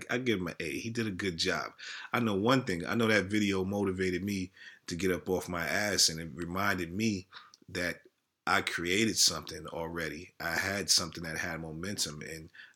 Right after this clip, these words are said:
and people were looking for the sequel.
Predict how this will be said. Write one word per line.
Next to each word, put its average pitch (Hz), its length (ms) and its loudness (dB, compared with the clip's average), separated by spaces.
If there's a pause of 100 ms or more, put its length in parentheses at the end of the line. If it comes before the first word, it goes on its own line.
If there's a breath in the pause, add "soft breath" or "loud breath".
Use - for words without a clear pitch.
(240 loud breath)
and 87 140 -12
people 101 340 -2
were 87 160 -4
looking 92 360 -6
for 78 380 -8 (500 soft breath)
the - 80 -4
sequel. 110 540 6